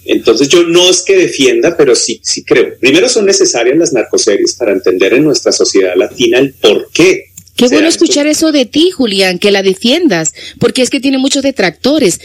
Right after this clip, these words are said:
Speaker 2: Escucharlo de
Speaker 1: Claro.
Speaker 2: ti tiene otro color. Des-, desmenúzame eso.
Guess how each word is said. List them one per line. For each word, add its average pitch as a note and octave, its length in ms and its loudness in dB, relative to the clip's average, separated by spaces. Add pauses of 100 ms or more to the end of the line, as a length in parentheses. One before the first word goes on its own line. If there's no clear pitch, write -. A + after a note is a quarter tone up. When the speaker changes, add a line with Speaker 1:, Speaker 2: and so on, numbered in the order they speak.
(160)
Speaker 2:
Escucharlo B3+ 540 -2
de E4 60 2
Speaker 1:
Claro. D4 180 0
Speaker 2:
ti D4+ 80 0
tiene D4 180 0
otro D4 220 -2
color. F#3 420 0 (180)
Des-, F#3+ 320 -2
desmenúzame C#4+ 680 -2
eso. C#3+ 260 -6